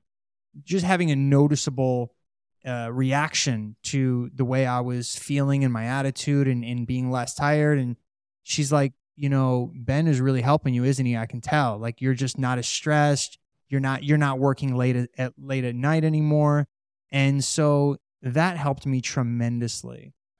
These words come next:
Um, so I think part of it is just really figuring out how to delegate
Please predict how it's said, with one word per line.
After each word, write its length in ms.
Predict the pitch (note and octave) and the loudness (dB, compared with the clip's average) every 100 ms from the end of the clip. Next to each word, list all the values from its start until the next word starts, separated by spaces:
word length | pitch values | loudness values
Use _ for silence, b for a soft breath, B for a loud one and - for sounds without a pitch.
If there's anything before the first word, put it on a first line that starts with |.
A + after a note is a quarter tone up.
| _ | _
Um, 480 | B2+ A#2+ A#2+ A#2 A2+ - | 0 2 2 0 -4 -10
so 160 | - D3 | 0 2
I 80 | |
think 200 | C#3 D3 | 2 0
part 200 | - F3+ | 4 4
of 120 | F#3 C#3 | 4 2
it 180 | C3 | 0
is 160 | B2+ B2+ | 0 -2
just 320 | - B2+ B2 | 0 -2 -2
really 320 | B2+ C3 C3 B2+ | -4 -2 -2 -4
figuring 540 | - C#3+ C3 B2+ B2 | -4 -2 0 -2 -2
out 340 | A#2+ A#2 A#2 - b _ | -4 -4 -6 -8 b _
how 160 | - D3 | 0 0
to 80 | A#2 | 2
delegate 580 | A#2 A#2 B2+ D3 D#3+ | -2 0 2 2 2